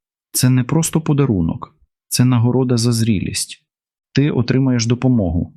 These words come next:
саме ту, про яку не просила вголос, але до якої тяглася душею.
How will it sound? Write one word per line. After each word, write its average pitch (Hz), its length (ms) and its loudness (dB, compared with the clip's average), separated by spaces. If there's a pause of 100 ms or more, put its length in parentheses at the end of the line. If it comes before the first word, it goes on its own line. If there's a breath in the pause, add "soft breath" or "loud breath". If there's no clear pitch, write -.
(360 soft breath)
саме 120 320 2
ту, 147 160 -2
про 117 160 0
яку 113 240 0
не 110 160 2
просила 117 480 0
вголос, 120 520 -2
але 110 200 0
до 110 140 0
якої 110 380 0
тяглася 107 480 0
душею. 92 520 -2